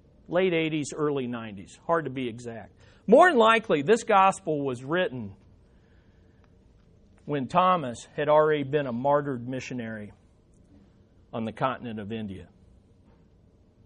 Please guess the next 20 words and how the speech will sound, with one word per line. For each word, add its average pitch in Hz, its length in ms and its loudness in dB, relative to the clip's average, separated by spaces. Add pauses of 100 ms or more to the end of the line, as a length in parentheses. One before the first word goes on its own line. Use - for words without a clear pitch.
(1080)
I - 100 -10
think 196 420 -2 (180)
we 139 140 -2
do 123 240 -6
him 165 240 -6
a 127 60 -6
dishonor 123 720 -10 (800)
to 120 80 -8
call 139 300 0
him 117 280 -8 (100)
Doubting 135 500 -2
Thomas - 580 -20 (560)
or 135 160 -2
even 139 340 -2
Demanding 117 640 -6
Thomas. - 600 -20 (800)
He 151 180 -4
is 120 160 -8
Martyred 123 640 -4
Thomas. 110 420 -4